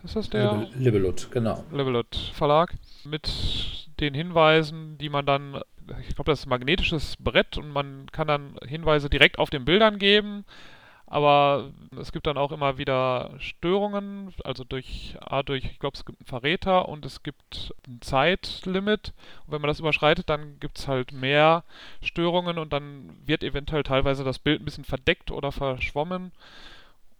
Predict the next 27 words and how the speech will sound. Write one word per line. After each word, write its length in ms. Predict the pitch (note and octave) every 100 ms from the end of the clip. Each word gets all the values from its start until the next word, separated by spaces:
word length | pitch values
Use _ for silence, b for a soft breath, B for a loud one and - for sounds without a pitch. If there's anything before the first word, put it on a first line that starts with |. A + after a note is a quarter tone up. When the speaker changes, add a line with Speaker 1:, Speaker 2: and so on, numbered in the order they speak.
| _
Speaker 1:
Und 180 | - D3
wird, 160 | D3 C3+
dadurch 240 | C3+ D3
wird's 140 | C#3+ -
schwieriger, 640 | D#3 F3 F3+ E3+ E3 -
ähm, 280 | E3 D3+ D3+
die 100 | C3
Hinweise 420 | C#3+ F3+ F3 F3
zu 160 | - F#3
entdecken. 440 | E3+ E3 - E3 - B B -
Aber 80 |
das 160 | E3 - -
würde 120 | G#3
mich 100 | F#3
schon 160 | - F3+
interessieren. 560 | E3+ D3+ - C3 - _
Aber 400 | - C#3 C3 C3
ich 80 | C#3
hab's 220 | E3 -
leider 500 | D3 D3+ D#3 D3 -
auf 80 | C3+
der 140 | - C#3+
Messe 220 | D3+ C#3+
jetzt 220 | - -
nicht 320 | D3+ - -
geschafft, 580 | C3+ - C3 - - - - _ -
da 420 | B2 B2 B2